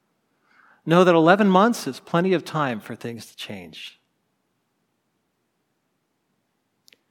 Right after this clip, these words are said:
Haman is casting the pur to find out the will of his God, not realizing that by the long delay,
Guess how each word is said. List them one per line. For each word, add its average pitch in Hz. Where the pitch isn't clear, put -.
Haman 214
is 165
casting 190
the 147
pur 139
to 151
find 196
out 185
the 160
will 202
of 151
his 151
God, 127
not 175
realizing 156
that 147
by 196
the 196
long 185
delay, 147